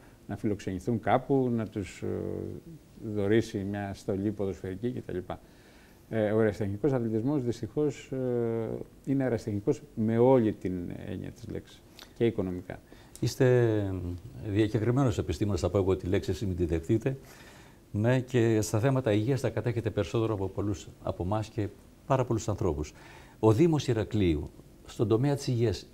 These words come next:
Speaker 2: τι, τι θα μπορούσε να κάνει, τι έχει, τι αρμοδιότητες έχει;
Speaker 1: Ε, γενικότερα, οι Δήμοι δεν έχουν αρμοδιότητες.
Speaker 2: Μμ.
Speaker 1: Δεν έχουν, η υγεία είναι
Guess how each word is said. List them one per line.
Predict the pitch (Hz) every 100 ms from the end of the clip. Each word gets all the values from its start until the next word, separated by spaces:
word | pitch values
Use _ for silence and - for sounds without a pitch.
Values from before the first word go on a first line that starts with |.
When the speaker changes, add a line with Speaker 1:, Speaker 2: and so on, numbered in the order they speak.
| -
Speaker 2:
τι, | 185 165 - - - - - - - -
τι | 180
θα | 143
μπορούσε | 135 143 -
να | 107
κάνει, | 104 92 80 69 - -
τι | 151
έχει, | 139 - 101 92
τι | 123
αρμοδιότητες | 151 131 113 98 92 92 82
έχει; | 78 - - - - -
Speaker 1:
Ε, | 123 113 110 110 113 113
γενικότερα, | 143 123 117 170 139 127
οι |
Δήμοι | 156 160
δεν | 139
έχουν | 120 95
αρμοδιότητες. | 87 95 87 87 - 85
Speaker 2:
Μμ. | 87 73 - -
Speaker 1:
Δεν | 113 104
έχουν, | 131 135 147
η | 139 131 123 107 110 107 104
υγεία | 101 101 127 127
είναι | 120 113 107 98 95